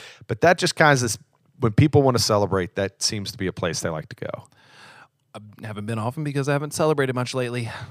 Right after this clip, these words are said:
Speaker 1: Oh.
Speaker 2: They're good. Uh, we usually, whenever
Speaker 1: We'll
Speaker 2: I,
Speaker 1: celebrate being
Speaker 2: whenever
Speaker 1: out of
Speaker 2: I t-,
Speaker 1: quarantine.
Speaker 2: whenever I have conversations with, uh, someone from out of state and they're looking for a higher end restaurant to go to in Lewisburg, I almost always recommend, I start there.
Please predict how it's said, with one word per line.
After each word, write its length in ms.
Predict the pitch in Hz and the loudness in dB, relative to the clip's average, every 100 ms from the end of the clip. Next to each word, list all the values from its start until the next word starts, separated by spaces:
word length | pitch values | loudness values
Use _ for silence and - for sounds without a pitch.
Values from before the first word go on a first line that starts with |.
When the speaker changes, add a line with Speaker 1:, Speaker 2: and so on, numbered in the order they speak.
| - _ - | -18 _ -2
Speaker 1:
Oh. 200 | 147 156 | 0 2
Speaker 2:
They're 120 | 202 | 2
good. 220 | 139 131 - _ _ _ - | 2 -2 -10 _ _ _ 0
Uh, 180 | 139 127 | 4 4
we 60 | 127 | 2
usually, 240 | 143 127 - | -2 -4 -6
whenever 180 | 127 139 | 8 8
Speaker 1:
We'll 100 | - | 10
Speaker 2:
I, 100 | - | 8
Speaker 1:
celebrate 520 | 180 131 143 135 127 | 8 10 8 8 4
being 120 | 135 | 6
Speaker 2:
whenever 220 | - 120 | 6 8
Speaker 1:
out 40 | 185 | 8
of 0 | |
Speaker 2:
I 60 | |
t-, 40 | 151 | 8
Speaker 1:
quarantine. 320 | 123 110 101 | 8 6 -2
Speaker 2:
whenever 280 | 170 165 151 | 0 4 4
I 60 | |
have 120 | 139 | 2
conversations 760 | 131 143 131 - 123 120 127 113 | 0 -2 0 -2 -2 -2 -6 -6
with, 320 | 101 98 - - | -4 -6 -8 -6
uh, 480 | 95 92 92 90 | -4 -2 -2 -4
someone 500 | 90 - 123 113 110 | -6 -4 -4 -2 -6
from 180 | 107 113 | -6 -8
out 220 | - 98 101 | -6 -6 -6
of 100 | 95 | -8
state 340 | - 98 98 | -8 -8 -8
and 80 | 101 | -10
they're 80 | 101 | -8
looking 320 | 98 95 98 | -8 -8 -12
for 200 | - 95 | -8 -8
a 60 | |
higher 360 | 90 92 98 98 | -8 -8 -8 -8
end 180 | 98 92 | -10 -10
restaurant 360 | 90 90 107 104 | -8 -8 -10 -10
to 60 | |
go 100 | 117 | -8
to 160 | 117 127 | -6 -6
in 80 | 123 | -6
Lewisburg, 460 | 123 127 127 120 | -8 -8 -8 -6
I 100 | 90 | -6
almost 340 | 80 98 95 95 | -8 -8 -10 -10
always 360 | 87 90 85 | -10 -10 -10
recommend, 300 | 80 80 80 - | -12 -14 -16 -12
I 80 | |
start 360 | 101 - 107 101 | -10 -6 -6 -6
there. 380 | 90 76 - | -10 -10 -12